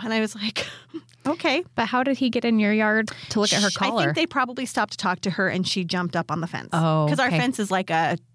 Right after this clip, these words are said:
Speaker 1: two-thirds fence,
Speaker 2: Okay,
Speaker 1: like not
Speaker 2: yeah.
Speaker 1: a full fence. And so I was like, "Yeah, no, she's good there." And then I was kind of worried. And so I
Speaker 2: Yeah.
Speaker 1: texted my neighbor. And our cats are indoor, outdoor. And when we're out of town and it's not freezing cold or crazy hot,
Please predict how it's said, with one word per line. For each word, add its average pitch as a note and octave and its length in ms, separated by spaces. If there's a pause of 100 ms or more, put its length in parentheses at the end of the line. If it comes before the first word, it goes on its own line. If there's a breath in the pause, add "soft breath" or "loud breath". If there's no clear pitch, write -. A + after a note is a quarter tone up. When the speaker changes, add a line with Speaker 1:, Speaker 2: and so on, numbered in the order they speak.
(260)
Speaker 1:
two-thirds F3+ 480
fence, F#3+ 140
Speaker 2:
Okay, F3 220
Speaker 1:
like F3 160
not F3 140
Speaker 2:
yeah. E3+ 100
Speaker 1:
a D#3+ 40
full E3+ 100
fence. E3+ 340 (680 loud breath)
And A#3+ 200
so G3+ 580
I G3+ 120
was G#3 120
like, A3 200
"Yeah, C4 180
no, D4 180
she's F4 300
good C#4+ 240
there." F#3+ 240
And C4+ 140
then D#4+ 80
I F4+ 100
was D#4+ 200
kind G#3+ 200
of F3 140
worried. F3 320
And F#3+ 120
so E3+ 80
I E3+ 40
Speaker 2:
Yeah. A#3 200
Speaker 1:
texted G#3 220
my F#3+ 160
neighbor. D#3+ 460
And A#3 260
our C4+ 140
cats D4 280
are A#3+ 60
indoor, G3+ 260
outdoor. F3+ 380
And F3+ 220
when E3+ 180
we're F3 120
out F3 160
of F3 100
town F3 280
and F3 120
it's - 160
not F3 200
freezing F3+ 300
cold F3 240
or D3+ 140
crazy F3+ 380
hot, F3 320